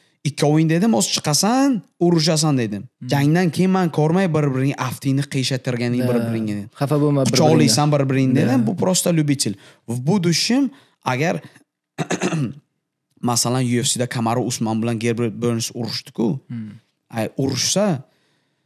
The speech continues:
Speaker 1: men urushtirmayman-da".
Speaker 2: Ikkalasi ham bir nima, timda trenirovka qilardi
Speaker 1: Уже
Speaker 2: ular.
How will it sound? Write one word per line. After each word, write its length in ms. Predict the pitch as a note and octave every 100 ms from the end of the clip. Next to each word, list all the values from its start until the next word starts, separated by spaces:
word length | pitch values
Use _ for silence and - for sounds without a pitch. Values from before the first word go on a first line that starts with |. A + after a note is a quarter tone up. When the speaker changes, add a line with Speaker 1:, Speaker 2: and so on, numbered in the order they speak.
| _ _ _ _ _ _ C3+
Speaker 1:
men 160 | D#3+
urushtirmayman-da". 1000 | D3+ C3 - C#3 C#3+ E3 D3+ A2+ A2+ F#3 A#2+ - _ _ _ _ _ _ _ - -
Speaker 2:
Ikkalasi 440 | C3+ C#3 C3+ C3+
ham 100 | B2+ B2
bir 80 | C#3
nima, 320 | C3 C#3+ C#3 C3 A#2+ A#2+
timda 240 | - D3+ C#3+ C3+ -
trenirovka 400 | - D3 C3+ C3
qilardi 380 | C3+ B2+ A2 C3
Speaker 1:
Уже 180 | -
Speaker 2:
ular. 120 | D3+